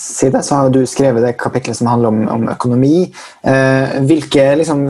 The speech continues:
vyer for velferdsstaten var det som informerte det arbeidet for din del?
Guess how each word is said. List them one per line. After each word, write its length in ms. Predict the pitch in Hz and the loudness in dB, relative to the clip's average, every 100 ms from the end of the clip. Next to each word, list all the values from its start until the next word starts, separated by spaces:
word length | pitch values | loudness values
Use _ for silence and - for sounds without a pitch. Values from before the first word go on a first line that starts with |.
| 139 139 | 0 2
vyer 480 | 165 160 135 127 | 4 2 2 -2
for 180 | - 127 | -2 0
velferdsstaten 960 | 123 127 147 143 143 135 127 110 - 127 | 0 0 -2 -2 -6 -4 -4 -4 -6 -4
var 160 | 131 117 | -2 -4
det 80 | 113 | -4
som 160 | 120 117 | -4 -4
informerte 580 | 120 120 127 117 - 113 110 113 120 | -4 0 0 0 -2 -2 -2 -2 0
det 140 | 123 120 | 0 2
arbeidet 340 | 120 - - | 2 0 -2
for 140 | 120 120 | -2 -2
din 140 | 117 | -2
del? 160 | 131 | -6